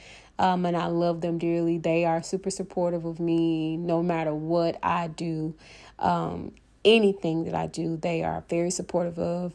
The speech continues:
very nurturing. I grew up in a very, um, my mother and my sister, um, they nurtured me. Uh, <laughs> they spoiled me. <laughs>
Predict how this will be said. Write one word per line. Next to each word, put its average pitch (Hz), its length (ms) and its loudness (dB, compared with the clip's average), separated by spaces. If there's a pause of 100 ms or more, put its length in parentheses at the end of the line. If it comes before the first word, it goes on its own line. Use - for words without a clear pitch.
(120)
very 202 360 6
nurturing. 165 760 2
I 180 160 4
grew 208 240 4
up 226 140 0
in 190 120 2
a 175 140 2
very, 180 560 0
um, 170 640 0 (1040)
my 196 120 8
mother 170 500 4 (320)
and 185 80 4
my 170 100 6
sister, 180 560 -2 (520)
um, 175 560 0 (540)
they 208 120 12
nurtured 190 440 4
me. 165 240 -4 (240)
Uh, 156 380 2 (100)
<laughs> - 100 2
they 233 280 8
spoiled 233 520 6
me. 185 440 6
<laughs> 440 40 12